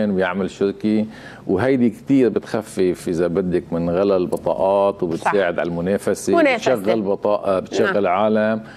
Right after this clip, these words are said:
Speaker 1: وبنفتح على خطوط جديدة.
Speaker 2: مم.
Speaker 1: ميدل إيست حتضل ميدل إيست وحتضل ناجحة وحنضل شركة نشوف حالنا فيها بضمن ال-، المستوى اللي هي فيه، بس ما بيمنع أبدًا يضل في شركات تانية باللو cost، آه، بمحلات الشحن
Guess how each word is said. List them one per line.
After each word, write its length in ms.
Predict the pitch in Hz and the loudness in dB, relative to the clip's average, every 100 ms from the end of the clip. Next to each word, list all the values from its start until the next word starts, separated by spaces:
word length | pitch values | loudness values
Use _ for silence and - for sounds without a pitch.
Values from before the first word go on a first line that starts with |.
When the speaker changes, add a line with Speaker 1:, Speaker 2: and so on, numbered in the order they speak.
| - - | -20 -8
Speaker 1:
وبنفتح 580 | - 113 117 143 - 123 | -2 2 2 0 -2 -4
على 180 | 98 98 | 0 0
خطوط 320 | - 117 101 | 0 -2 -2
جديدة. 480 | 95 80 78 67 62 - | -2 -2 -2 -2 -6 -4
Speaker 2:
مم. 160 | 208 170 - | -2 -2 0
Speaker 1:
ميدل 280 | 104 101 98 | 2 2 2
إيست 180 | 110 | 0
حتضل 340 | - 87 90 113 | 0 -2 0 2
ميدل 260 | 110 104 | 2 2
إيست 400 | 98 107 120 - | 2 2 2 0
وحتضل 460 | - 73 82 92 98 | -6 -4 0 0 2
ناجحة 420 | 107 107 - - | 2 0 -2 -6
وحنضل 540 | 90 85 80 92 113 107 | -4 -4 0 2 2 2
شركة 340 | 110 104 110 | 2 2 0
نشوف 280 | 98 107 - | -2 -2 -2
حالنا 300 | 101 104 104 | -2 0 -2
فيها 320 | - 107 101 | 0 2 2
بضمن 380 | 92 92 101 104 | 2 0 2 2
ال-، 640 | 101 95 90 85 87 87 | 2 0 0 0 -2 -2
المستوى 600 | 87 87 95 107 - 104 | -2 0 0 0 2 2
اللي 240 | 98 107 | 4 4
هي 40 | 104 | 2
فيه، 280 | - 127 131 - - - | 2 0 0 -6 -8 -4
بس 180 | 107 | 0
ما 100 | 123 | 0
بيمنع 580 | 135 139 123 117 101 - | 2 2 2 2 0 -2
أبدًا 540 | 113 110 101 101 107 107 - - - | 0 2 2 2 0 -2 -8 -10 -2
يضل 360 | 101 117 117 | 2 4 2
في 220 | - 113 | 0 -2
شركات 500 | 104 98 87 - 107 98 | 0 0 0 0 -2 0
تانية 400 | 107 104 107 104 | 0 2 2 2
باللو 380 | 98 90 95 110 | 2 2 4 2
cost، 440 | 110 98 101 101 - - | 2 0 2 0 -8 -2
آه، 380 | 101 95 95 92 | 2 4 2 2
بمحلات 1000 | 90 95 92 95 92 90 - 87 98 95 | 0 0 0 -2 -4 -6 -4 0 0 -2
الشحن 580 | - - 85 92 87 | -6 -6 -4 -4 -4